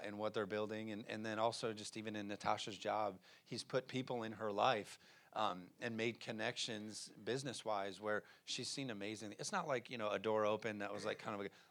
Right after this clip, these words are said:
like, God threw open amazing doors over their life. And again, I'm not saying you should give so that that happens. You should give because God told you to, and that's essentially all that matters.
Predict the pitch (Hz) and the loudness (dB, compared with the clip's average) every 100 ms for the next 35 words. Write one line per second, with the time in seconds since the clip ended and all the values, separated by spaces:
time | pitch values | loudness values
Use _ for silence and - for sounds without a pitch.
0 | - 113 135 135 127 117 113 107 95 104 | -2 4 4 4 0 2 2 -2 -4 -2
1 | 113 104 104 92 104 117 104 92 95 95 | -2 -4 -6 -2 2 2 0 -2 -2 0
2 | 95 95 101 123 151 123 147 156 - 131 | 0 0 -4 -4 -2 -2 -2 -4 -4 -4
3 | 113 - - - 131 - 107 101 117 113 | -6 -10 -12 -4 0 0 0 0 0 0
4 | 113 104 107 104 98 107 107 147 147 - | -2 0 0 -2 -2 0 0 -4 -8 -12
5 | - - 170 175 170 131 156 127 123 127 | -20 -8 -2 -2 -2 0 0 0 -2 0
6 | 117 101 - 113 104 135 127 101 - 110 | 0 0 0 0 2 -2 -2 -4 -4 -4
7 | 101 - - _ 107 113 113 131 - - | -4 -6 -18 _ -4 0 0 -4 -6 -6
8 | 110 135 117 120 104 110 98 - 107 78 | -2 -2 -2 0 4 4 2 0 0 -2
9 | - - | -8 -14